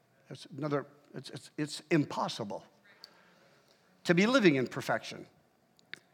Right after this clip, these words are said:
God sees us as perfect. He wants us to work toward that, right? But things happen is what I'm trying to say.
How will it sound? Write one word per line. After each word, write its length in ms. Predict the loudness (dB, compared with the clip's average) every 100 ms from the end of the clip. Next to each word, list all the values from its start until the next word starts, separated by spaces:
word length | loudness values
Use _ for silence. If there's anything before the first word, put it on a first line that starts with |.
| _ _ _ 2
God 260 | 4 4
sees 260 | 6 6 4
us 160 | 0
as 80 | -4
perfect. 380 | -6 -6 -6 -6
He 120 | -2
wants 260 | 2 2 2
us 100 | -2
to 100 | -2
work 360 | 0 -2 -4 -2
toward 380 | 0 0 -4
that, 280 | -4 -6 -12 -20 _ _ -4
right? 280 | -2 -2 -6 -20 _ _ _
But 160 | -6 0
things 260 | 2 4
happen 300 | 4 0 -2
is 100 | -6
what 100 | -2
I'm 100 | -2
trying 180 | -4 -8
to 60 | -8
say. 220 | -10 -10